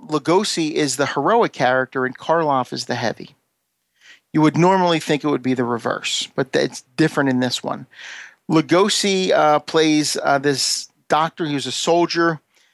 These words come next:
Uh, he was captured during World War One. He was a German soldier, and he was captured, spent fifteen years in prison. Um, Karloff plays,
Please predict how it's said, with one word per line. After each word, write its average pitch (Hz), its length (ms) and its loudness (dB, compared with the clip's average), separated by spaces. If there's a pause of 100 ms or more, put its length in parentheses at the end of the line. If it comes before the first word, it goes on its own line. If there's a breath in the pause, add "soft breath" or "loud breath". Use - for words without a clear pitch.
(220)
Uh, 139 200 0
he 156 200 -4
was 147 220 0
captured 156 460 -2
during 139 240 -2
World 139 260 0
War 143 160 2
One. 131 240 0
He 135 60 2
was 123 140 -4
a 120 40 -6
German 135 340 0
soldier, 135 460 0
and 127 80 0
he 127 100 0
was 131 160 0
captured, 135 600 0 (480 soft breath)
spent - 260 -2
fifteen 165 400 0
years 147 220 2
in 131 100 -2
prison. 127 480 -2 (540 soft breath)
Um, 135 460 0
Karloff 180 680 0
plays, 143 680 0